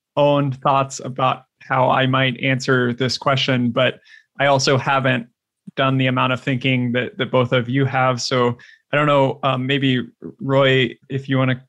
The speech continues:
comment on this or, or kick it back to Jesse. So that trend has been continuing, and, like, we're seeing those sort of improved results in some areas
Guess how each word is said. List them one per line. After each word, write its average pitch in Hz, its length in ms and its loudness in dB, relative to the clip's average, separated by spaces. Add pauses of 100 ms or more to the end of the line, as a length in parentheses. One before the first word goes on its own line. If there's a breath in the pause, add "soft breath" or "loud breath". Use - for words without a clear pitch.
(120)
comment 131 320 0
on 127 160 0
this 131 280 0
or, 135 140 -6
or 135 140 -4
kick 135 240 -4
it 127 100 -2
back 123 220 -2
to 135 100 -2
Jesse. 127 540 -2 (240)
So 160 140 0
that 160 220 0
trend 185 380 2
has 147 260 0
been 143 220 -2
continuing, 135 800 -2 (440)
and, 135 460 0
like, 131 220 -2
we're 135 100 -2
seeing 151 640 0
those 131 280 0
sort 131 220 -2
of 120 340 -2 (560)
improved 151 440 0
results 139 420 2
in 135 120 2
some 180 260 0
areas 143 440 4